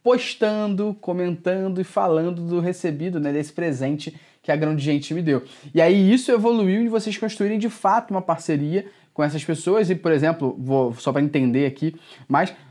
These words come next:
Boca Rosa e o Fred tiveram um filho, pô, recentemente, vocês deram o quarto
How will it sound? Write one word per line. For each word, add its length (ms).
Boca 380
Rosa 260
e 40
o 40
Fred 380
tiveram 440
um 80
filho, 380
pô, 160
recentemente, 560
vocês 180
deram 260
o 20
quarto 600